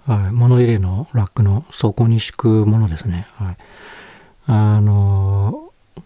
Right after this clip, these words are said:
こう、いろんな形状をしてるんですけど、あの、丁寧にっていうんですかね。はい。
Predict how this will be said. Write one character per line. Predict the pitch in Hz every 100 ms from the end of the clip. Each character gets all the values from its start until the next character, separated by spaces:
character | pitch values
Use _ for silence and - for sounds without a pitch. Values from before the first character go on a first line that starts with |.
| _
こ | -
う、 | 117
い |
ろ | 120
ん | 123
な | 120
形 | 123
状 | 113 120 113
を |
し | 110
て | 127
る | 117
ん |
で | 95
す | -
け | 98
ど、 | 92 80 -
あ | 120 92
の、 | 90 87 113 196 _ _ _ -
丁 | -
寧 | 101
に | 85
っ |
て | -
い | -
う |
ん |
で | 90
す |
か | -
ね。 | 98 95 -
は | 104
い。 | 110